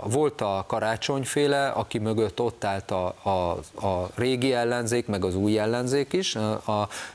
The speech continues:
Tisza Párt szavazóinak negyven százalék a karácsonyra szavazott üzembiztosan.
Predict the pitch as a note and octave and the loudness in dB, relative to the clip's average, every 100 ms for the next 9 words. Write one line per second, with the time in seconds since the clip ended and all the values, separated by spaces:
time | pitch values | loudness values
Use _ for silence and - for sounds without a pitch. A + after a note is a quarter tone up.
0 | - C3+ - G#2+ A2 A2 - - A2+ G#2 | -6 -4 -2 -2 -2 -2 -2 -2 0 0
1 | G#2+ G#2+ G#2 - G#2+ G2 G2+ - G2 F#2+ | 2 0 -2 -2 -2 0 0 -2 -2 -2
2 | G2 - G2 F#2 F2+ F#2 - F#2 F#2+ F#2 | -2 -4 -6 -4 -4 -6 -6 -4 -2 -2
3 | F#2+ - G2+ F#2+ G2 F#2+ G#2 G2 F#2+ G#2+ | -2 -2 -2 -2 -4 -2 -2 0 0 -2
4 | - B2+ - D#3+ | 0 0 0 -2